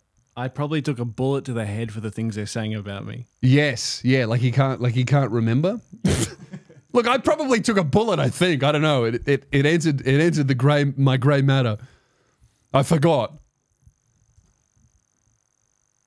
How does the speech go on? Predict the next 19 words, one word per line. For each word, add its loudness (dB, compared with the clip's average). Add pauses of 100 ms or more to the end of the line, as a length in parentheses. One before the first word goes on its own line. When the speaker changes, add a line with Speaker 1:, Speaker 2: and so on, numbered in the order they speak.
(1500)
Speaker 2:
When, 4
when 4
really, 4
like, 2
what 0
almost 2
certainly 2
happened 2
was, 2
it 0
was, 0
it -4
was 0
just, -2
like, 0
some 0
fucking 0
schizo 0
nutter -2